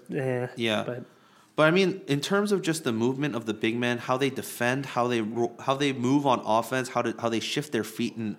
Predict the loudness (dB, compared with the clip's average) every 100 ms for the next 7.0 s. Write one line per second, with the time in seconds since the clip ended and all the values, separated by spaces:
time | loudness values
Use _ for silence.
0 | -6 -2 -2 -2 -2 -4 -4 -2 -2 -2
1 | -6 -2 -2 -4 -10 -20 -20 -6 -4 -4
2 | -2 -2 -4 -10 -12 -18 _ _ _ _
3 | -4 -2 0 -2 -2 -10 -16 -20 -20 -12
4 | 0 2 2 0 0 4 4 2 -2 -16
5 | -20 -20 -20 -20 -20 -20 -14 -6 0 2
6 | 2 0 0 -2 0 0 2 2 0